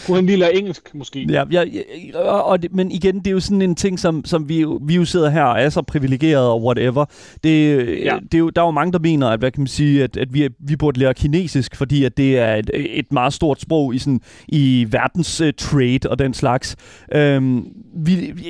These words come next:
Speaker 2: jeg kan godt forstå, hvorfor at man er en lille smule frustreret over, at Kojima ikke kan engelsk. Øhm, men jeg tror bare, han er sådan en mand, der sådan, altså, han kan godt sige hej og farvel,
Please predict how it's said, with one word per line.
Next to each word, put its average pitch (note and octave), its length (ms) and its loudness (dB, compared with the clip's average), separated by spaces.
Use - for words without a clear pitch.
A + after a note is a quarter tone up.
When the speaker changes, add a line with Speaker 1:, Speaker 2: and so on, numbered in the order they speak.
Speaker 2:
jeg E3+ 120 0
kan D#3 80 -8
godt F3+ 120 0
forstå, - 240 0
hvorfor E3+ 280 0
at D3+ 80 0
man C3+ 140 0
er C3+ 40 4
en C#3+ 60 2
lille D3 140 2
smule D3 160 -2
frustreret E3+ 400 0
over, D#3 340 2
at - 240 -2
Kojima D3 340 -2
ikke D3 100 -2
kan C#3+ 140 -2
engelsk. C#3 360 0
Øhm, B2+ 680 2
men D#3+ 180 0
jeg D#3+ 100 -2
tror F3+ 120 -4
bare, D#3+ 180 0
han E3 120 2
er C#3+ 40 0
sådan D#3 180 0
en C3 100 0
mand, D3+ 220 0
der B2+ 80 0
sådan, C#3 280 0
altså, C#3 160 -2
han C#3 100 -2
kan C3+ 40 -4
godt D#3 140 2
sige E3 180 0
hej C#3 160 2
og E3 60 2
farvel, C#3 360 0